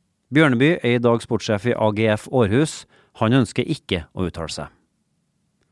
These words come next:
Sjette mars tjue tjuefire, Kalvskinnet. En som imidlertid åpner opp om entusiasmen for Hjulmann, er Vegard Heggem. Den tidligere R B K-vingen er i dag konsulent og møter Adresseavisen på hjemmekontor.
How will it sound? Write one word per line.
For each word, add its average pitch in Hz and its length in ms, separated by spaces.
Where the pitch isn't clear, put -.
Sjette 185 320
mars 170 300
tjue 147 240
tjuefire, 139 600
Kalvskinnet. 90 560
En 120 160
som 127 220
imidlertid 120 500
åpner 110 540
opp - 260
om 127 160
entusiasmen 117 640
for 139 160
Hjulmann, 127 380
er 110 140
Vegard 87 260
Heggem. 82 380
Den 113 120
tidligere 117 480
R 117 80
B 104 80
K-vingen 110 560
er 110 140
i - 20
dag 107 240
konsulent 160 720
og 151 160
møter 123 220
Adresseavisen 92 580
på 117 140
hjemmekontor. 92 580